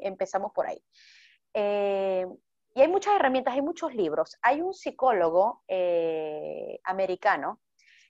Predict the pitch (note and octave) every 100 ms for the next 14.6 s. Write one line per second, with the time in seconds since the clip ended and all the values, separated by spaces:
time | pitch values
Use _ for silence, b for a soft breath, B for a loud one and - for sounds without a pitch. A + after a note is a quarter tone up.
0 | _ G#3+ - G3+ G3+ G#3+ B3 B3+ G#3+ G3+
1 | A#3 - C4 - - G#3 - - C#3+ D3
2 | C4 _ _ _ _ _ E3 D#3+ F#3+ C#4
3 | - _ _ _ G3+ G3+ G3+ G3 E3+ -
4 | G3+ A3+ C#4+ D4+ C4+ B3 A3+ G#3+ - B3
5 | D4 D#4 - - A3+ G#3+ A#3+ A3 F#3 C4
6 | _ _ _ _ _ _ _ _ _ _
7 | _ _ _ F3 E3+ D#3+ D#3 D3+ D#3 E3
8 | E3 D#3+ - F#3 F#3 F#3 - A3 A3+ G#3
9 | D3+ G3+ _ _ _ _ _ b b b
10 | - F#3+ F#3+ G3+ F#3+ - B3+ C#4+ C#4 -
11 | G#3+ G3+ G#3 A3 - B3 C#4+ D4+ D4+ D4
12 | - C4+ C4+ B3 A3+ A3 A#3+ A#3+ - A#3
13 | A#3 A3+ A3 G#3+ - G3 G3 - - C#4+
14 | C#4+ C#4 C4+ C4+ C4+